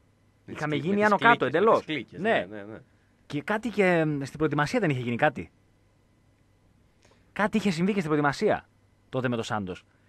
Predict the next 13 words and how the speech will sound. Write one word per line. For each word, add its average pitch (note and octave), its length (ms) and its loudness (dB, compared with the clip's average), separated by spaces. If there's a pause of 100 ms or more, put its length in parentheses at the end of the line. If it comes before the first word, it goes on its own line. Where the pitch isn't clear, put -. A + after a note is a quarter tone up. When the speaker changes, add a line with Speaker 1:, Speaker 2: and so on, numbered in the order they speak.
(160)
Speaker 2:
Και D3+ 100 2
το D3 100 0
κλίμα D3+ 200 0
ήταν G#3 160 4
πάλι A#3 260 6
έτσι. G#2+ 320 2 (100)
Speaker 1:
Ναι. G#2 340 -12 (160)
Speaker 2:
Έξω D3 280 0
από G2 100 -8
την F2+ 80 -8
ομάδα, F2+ 220 -8
έτσι, B2+ 160 -6
γιατί C#3 380 -6